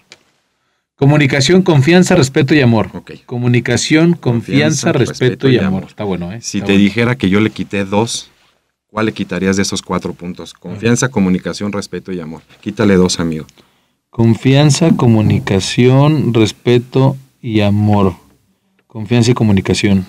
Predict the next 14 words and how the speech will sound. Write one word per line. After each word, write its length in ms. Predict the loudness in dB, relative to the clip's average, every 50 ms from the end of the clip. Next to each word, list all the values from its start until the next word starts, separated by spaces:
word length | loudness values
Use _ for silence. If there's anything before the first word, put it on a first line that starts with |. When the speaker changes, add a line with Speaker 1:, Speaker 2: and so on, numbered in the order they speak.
| -12 _ _ _ _ _
Speaker 2:
¿Se 140 | _ -2 0
los 100 | 0 0
Speaker 1:
Respeto 280 | 0 0 0 2 2 2
y 20 |
Speaker 2:
quitarías? 160 | 2 4 4 4
Speaker 1:
amor. 300 | 2 2 0 -2 -6 -14 _ -12
No, 240 | -4 -4 -2 0 0
ajá, 220 | 0 0 0 0
de 120 | 2 4 4
dejar 280 | 4 4 2 2 2
respeto 380 | 2 0 0 0 -2 0 2 2
y 60 | 2
amor. 260 | 4 4 2 2 0 -6 _ _ _ _
Speaker 2:
Ok, 220 | -20 -18 -16 -16